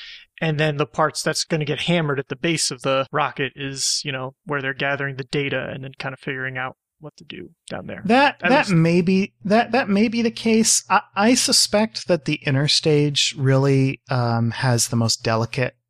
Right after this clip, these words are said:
Speaker 2: instrumentation, the, the most delicate components inside of it. And so that's
Speaker 1: That's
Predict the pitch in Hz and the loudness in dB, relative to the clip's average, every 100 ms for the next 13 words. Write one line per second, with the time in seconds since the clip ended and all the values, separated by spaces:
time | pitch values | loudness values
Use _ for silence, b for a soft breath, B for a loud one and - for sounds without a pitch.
0 | - 131 139 131 139 131 - 139 143 143 | 0 0 2 0 0 0 0 0 0 2
1 | 135 131 123 131 123 143 - 123 127 143 | 2 4 2 2 0 -2 -6 -2 0 0
2 | - 175 175 175 202 196 - B B B | 0 -2 0 0 -2 -2 -6 B B B
3 | - 127 135 127 127 - 135 | -2 0 2 2 2 2 2